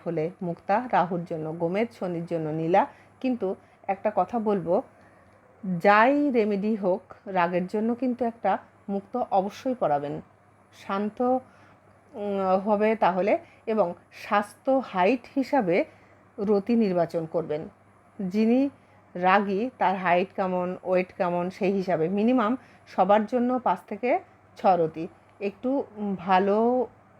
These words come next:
নেবেন, মানে যে স্টোনটা নেবেন সেটা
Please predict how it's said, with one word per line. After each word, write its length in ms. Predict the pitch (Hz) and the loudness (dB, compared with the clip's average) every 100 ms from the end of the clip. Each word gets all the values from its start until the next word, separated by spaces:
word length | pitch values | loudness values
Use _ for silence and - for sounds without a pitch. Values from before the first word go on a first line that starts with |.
| _ | _
নেবেন, 320 | 202 180 147 151 - _ _ 190 | -4 -2 -2 -4 -12 _ _ -8
মানে 240 | 170 147 170 - - - | -4 -4 -6 -12 -20 -12
যে 300 | 190 180 226 247 262 - | -8 0 4 4 4 -2
স্টোনটা 420 | - 185 196 220 240 | -6 -2 -2 0 0
নেবেন 220 | 220 233 311 | 0 0 -2
সেটা 180 | - 202 | -4 -4